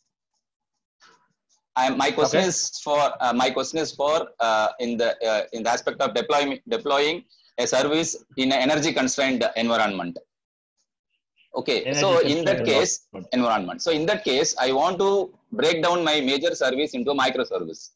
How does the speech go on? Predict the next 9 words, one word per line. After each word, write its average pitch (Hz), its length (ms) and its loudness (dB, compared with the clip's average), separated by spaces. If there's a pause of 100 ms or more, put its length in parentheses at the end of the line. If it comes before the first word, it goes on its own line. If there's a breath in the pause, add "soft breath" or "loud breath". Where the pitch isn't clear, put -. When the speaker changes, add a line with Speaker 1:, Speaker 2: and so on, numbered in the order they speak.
(500)
Speaker 1:
Say, 202 160 0
for 180 120 2
example, 180 300 2
let 147 120 0
us 135 80 -4
take 175 180 -2
a 170 40 -2
print 147 200 -2
service. 87 500 -6